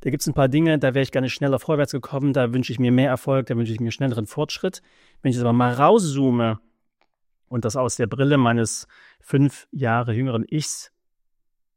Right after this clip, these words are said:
bewerte und anschaue, denke ich, „Boah, krass, what a ride.“ Und diese mentale Zeitreise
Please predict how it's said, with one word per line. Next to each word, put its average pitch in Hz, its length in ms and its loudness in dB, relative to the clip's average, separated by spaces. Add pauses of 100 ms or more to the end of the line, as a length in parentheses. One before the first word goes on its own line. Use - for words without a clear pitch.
(100)
bewerte 117 540 -2
und 110 100 -4
anschaue, 120 460 -4
denke 107 160 -2
ich, - 160 -10
„Boah, 139 160 -2
krass, - 420 -10 (540)
what 123 400 2
a 135 60 0
ride.“ 110 560 0 (260)
Und 113 140 -4
diese 110 160 0
mentale 113 440 0
Zeitreise 127 680 0